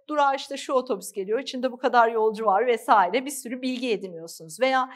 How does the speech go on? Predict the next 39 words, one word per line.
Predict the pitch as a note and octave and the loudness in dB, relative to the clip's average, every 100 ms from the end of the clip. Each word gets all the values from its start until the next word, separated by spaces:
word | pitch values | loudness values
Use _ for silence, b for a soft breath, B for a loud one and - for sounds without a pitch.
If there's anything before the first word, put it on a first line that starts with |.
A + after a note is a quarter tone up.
| B B | B B
bir | D4+ | 6
organın | C#4+ C#4 C#4 C#4 | 8 8 6 2
üzerine | C4+ C#4 C4 C4 C4 | 0 0 0 0 -2
tuttuğunuz | C#4 - C#4 C4+ B3+ | -8 -6 -4 -2 -2
zaman | A#3+ A#3 C4 - B B | 0 4 2 2 B B
işte | C#4+ C4+ | -8 4
kalp | C#4+ C4 - | 6 6 2
şu | - | -4
kadar | C#4+ A#3+ A3 | -2 0 0
atıyor, | G#3+ A#3+ A3+ | -4 -4 -4
şöyle | - C4 B3 | 2 2 2
oluyor, | G#3+ G3 G#3+ A3+ | 0 0 0 4
böyle | C4 A3+ | 4 4
oluyor | G3+ G3+ G3+ | -2 -4 -6
gibi | A3 C#4+ | -6 -8
bir | D4+ | -8
takım | - C4 C#4+ C4 | -6 -6 -4 -6
bilgiler | A#3+ A#3+ A#3+ A#3 G#3+ | -6 0 4 4 4
veriyor. | F3+ E3+ - b b b b _ _ - | -2 -6 -10 b b b b _ _ -8
Karma | - C4 C#4+ F#4+ | 8 12 12 10
gerçeklik | E4+ D4 D4+ E4 D4+ G4+ - - | 8 6 4 0 -4 -6 -6 -10
ikisini | B3 - D#4+ D4+ | -14 -8 -6 -4
birleştiriyor | A3 G#3 G#3 G3 G3 F#3 | -4 -4 -6 -8 -8 -6
zaten. | G3 F3+ F#3 F3 | -4 -6 -6 -8
Yani | F3+ F3+ | -8 -10
hem | D#3+ A#3 C#4+ | -4 -2 -2
gözlüğünüz | D#4 D4+ D4+ D4+ E4 E4+ | -2 -4 -8 -12 -6 6
var, | G4+ A4+ - B B B | 8 8 0 B B B
hem, | C#4+ D#4+ - G3 | -4 -4 -10 -4
e, | - A3+ A3 A3 | 2 4 4 2
tablet | D4 C4 C4 C4 - - | 6 6 4 -2 -8 -4
vesaire | A#3+ A#3+ B3+ A3+ G#3+ | -2 2 4 4 2
var. | G#3+ D4+ | 4 4
Yani | B3+ A3 | 2 -4
sesli, | A3+ C#4 C4 C#4 | -4 -4 -4 -8
sözlü, | C#4 B3 A3+ C#4 | -2 0 0 -4
yazılı | A#3+ A3 C4 | -4 -2 -4
her | D4+ C4+ C4+ | 2 2 2
türlü | C4 A3+ C4 | 0 -6 -6